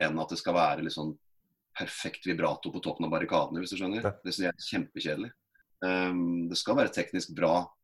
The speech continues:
Speaker 1: nok,
Speaker 2: Absolutt.
Speaker 1: men helheten må være troverdig. Det er mye mer, eh, viktig for meg enn det perfekte, da. Og der synes jeg
Speaker 2: Mm.
Speaker 1: når musikalsjangeren ikke fungerer, så er det for, det blir for mye av det. Når det ikke er gjennomlevd eller troverdig, eller liksom jeg ikke engasjerer meg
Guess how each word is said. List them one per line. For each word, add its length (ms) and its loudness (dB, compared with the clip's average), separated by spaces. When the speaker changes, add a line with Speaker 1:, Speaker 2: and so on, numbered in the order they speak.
Speaker 1:
nok, 260 0
Speaker 2:
Absolutt. 340 -8
Speaker 1:
men 140 -2
helheten 640 2
må 60 2
være 160 2
troverdig. 400 2
Det 80 2
er 80 4
mye 460 0
mer, 200 -2
eh, 440 -6
viktig 340 -8
for 120 -4
meg 240 2
enn 380 -4
det 80 -4
perfekte, 540 -6
da. 100 -8
Og 100 -18
der 100 4
synes 200 2
jeg 120 4
Speaker 2:
Mm. 40 4
Speaker 1:
når 160 0
musikalsjangeren 1080 0
ikke 200 -6
fungerer, 360 2
så 180 4
er 60 6
det 100 2
for, 140 -4
det 100 -2
blir 100 4
for 120 -2
mye 160 6
av 100 0
det. 180 -2
Når 100 0
det 120 2
ikke 100 6
er 80 6
gjennomlevd 540 2
eller 120 0
troverdig, 520 -2
eller 140 0
liksom 180 -2
jeg 160 -4
ikke 200 -8
engasjerer 720 -4
meg 320 0